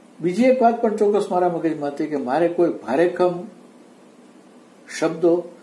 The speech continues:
ભારેખમ વસ્તુ એવું કાંઈ નહીં, પણ સરળ શબ્દો, સરળતા અને સીધી સાદી વાત જ કરવી હતી. અને મને એમ છે કે જે પ્રતિભાવો હોય છે એ મુજબ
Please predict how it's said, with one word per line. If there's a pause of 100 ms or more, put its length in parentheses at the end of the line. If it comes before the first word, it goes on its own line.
(220)
ભારેખમ
વસ્તુ (200)
એવું
કાંઈ
નહીં, (720)
પણ
સરળ (840)
શબ્દો, (460)
સરળતા (420)
અને (100)
સીધી
સાદી
વાત
જ
કરવી
હતી. (920)
અને (300)
મને
એમ
છે
કે
જે
પ્રતિભાવો
હોય
છે
એ
મુજબ